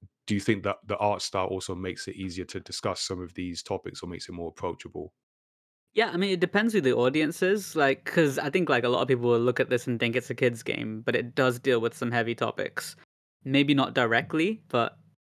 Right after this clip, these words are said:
Speaker 2: there's, there's this, like, undercurrent of just, like, trauma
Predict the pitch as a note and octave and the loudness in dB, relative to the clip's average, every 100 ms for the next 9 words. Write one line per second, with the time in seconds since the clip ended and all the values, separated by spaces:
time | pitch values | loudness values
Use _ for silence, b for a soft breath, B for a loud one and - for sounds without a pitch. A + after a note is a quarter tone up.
0 | _ - C3 C#3+ B2+ B2 D3+ C#3+ B2 C#3 | _ -8 2 2 2 0 2 2 2 -2
1 | A#2 C#3 B2 - C#3 C3+ C3 C3 A#2 B2 | 0 2 2 2 0 2 2 2 2 0
2 | - A2+ - A#2+ - - - A2+ - - | -6 -8 -10 -14 -14 -8 -2 0 -2 -8
3 | _ _ _ _ - - C3+ B2+ B2 A#2 | _ _ _ _ -8 2 4 4 4 2
4 | - - | 0 -10